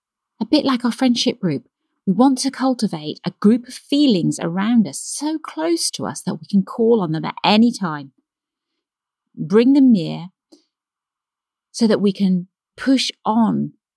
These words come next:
through any resistance that we feel. Sure, we always feel uncomfortable when something's new, but that uncomfortableness could be excitement. And knowing that you can achieve something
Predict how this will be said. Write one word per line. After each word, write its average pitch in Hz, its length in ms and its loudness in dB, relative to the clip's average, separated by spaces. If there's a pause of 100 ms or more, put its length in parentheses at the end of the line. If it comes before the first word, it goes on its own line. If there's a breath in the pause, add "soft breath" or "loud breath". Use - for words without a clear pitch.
(600)
through 294 320 0
any 240 240 4
resistance 170 540 -6
that - 140 -4
we 170 60 -6
feel. 147 400 -6 (320)
Sure, 359 400 -2
we 294 200 -2
always 285 420 -2
feel 226 200 -2
uncomfortable 196 600 -4
when 190 120 -2
something's 196 320 -4
new, 208 360 4 (800)
but - 120 -6
that 226 200 0
uncomfortableness 202 800 0 (120)
could 254 340 -2
be 160 220 0
excitement. - 760 -8 (1120)
And 175 220 4
knowing 214 380 4
that - 160 -2
you 208 260 2
can 175 160 -8
achieve 220 520 -4
something 151 520 -10